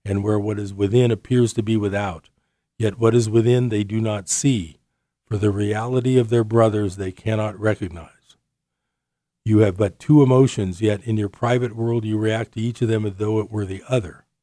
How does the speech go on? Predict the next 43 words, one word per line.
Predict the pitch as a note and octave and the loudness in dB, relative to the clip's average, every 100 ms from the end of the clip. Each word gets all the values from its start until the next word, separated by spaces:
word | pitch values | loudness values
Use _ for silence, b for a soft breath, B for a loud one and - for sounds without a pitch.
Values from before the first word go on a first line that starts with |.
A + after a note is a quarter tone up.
| _ _ _ _ _ _ _ _ _ _ _ | _ _ _ _ _ _ _ _ _ _ _
For | G#2 | -2
love | G2+ B2+ C#3+ | 2 4 4
cannot | - B2+ A#2+ A#2 | 0 2 2 0
abide | G#2 A2 A#2 | -4 -4 -2
in | A2 | -2
a | G#2 | -4
world | A2 A#2 G#2 | -2 -2 -2
apart, | F#2+ - C3 G2 - _ _ _ _ _ | -8 -4 -4 -4 -8 _ _ _ _ _
where | G#2+ G#2 | -2 2
when | A2 A2 | 2 2
it | G2+ | -2
comes | - B2+ B2 A2+ | 0 0 0 -2
it | G2+ | -4
is | F#2+ | -4
not | A2 G#2+ - | -2 -2 -2
recognized. | A2+ A2 G2 E2 D2+ - _ _ _ _ _ | -2 -2 -4 -10 -16 -20 _ _ _ _ _
If | A2+ G#2 | -12 -6
you | G#2 | -6
see | - C3+ | -2 0
your | B2+ A#2 | 2 2
own | B2 B2 | 2 0
hatred | B2 C3+ C3+ A#2+ | -2 -4 0 0
as | A2+ | 2
your | A2+ G2 | 0 0
brother, | A2+ B2+ G#2 F#2 - _ _ _ | 2 2 0 -8 -16 _ _ _
you | G#2 | 0
are | G#2 | 0
not | A2 G#2+ | -2 -4
seeing | - - C3 A2 | -8 -4 -2 -2
him. | F#2+ D#2 B1 _ _ _ _ _ _ | -4 -8 -14 _ _ _ _ _ _
Everyone | G#2+ A#2 B2 A#2+ | -2 2 4 4
draws | A2+ A2+ A#2 A2+ A2 | 2 0 0 -2 -2
nigh | G#2+ A2+ A#2 A2+ | -4 -4 -6 -6
unto | A2 A2 | -4 -2
what | G#2+ G#2 | 0 -2
he | G2+ | -2
loves | G#2 A2+ A2+ | -4 -4 -2
and | G#2 F#2+ | -2 -4
recoils | G#2 G#2 - G#2+ A2 - | -6 -10 -8 -6 -6 -8
from | G#2 | -12
what | G#2 G2+ | -10 -10
he | F#2+ | -10
fears, | - G#2+ F2+ - | -4 -4 -4 -12